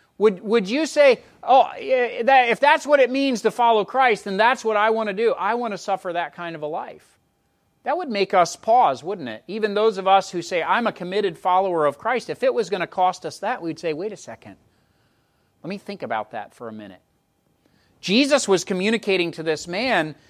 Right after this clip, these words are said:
"Before you can follow me, you're gonna have to surrender all your ideas about what you think you're going to get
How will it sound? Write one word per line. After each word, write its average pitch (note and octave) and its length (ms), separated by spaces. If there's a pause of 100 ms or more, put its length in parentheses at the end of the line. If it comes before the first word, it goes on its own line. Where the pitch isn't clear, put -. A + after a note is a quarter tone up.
(220)
"Before A3+ 400
you A3 180
can F3 180
follow A#3+ 380
me, D3+ 480 (280)
you're A#3 180
gonna D4+ 180
have A3 280
to F#3 100
surrender G3+ 680
all G#3+ 300
your G#3+ 240
ideas E3+ 720
about F3 260
what G3 220
you A3 160
think B3+ 460
you're G#3+ 160
going G#3 340
to E3+ 140
get E3 560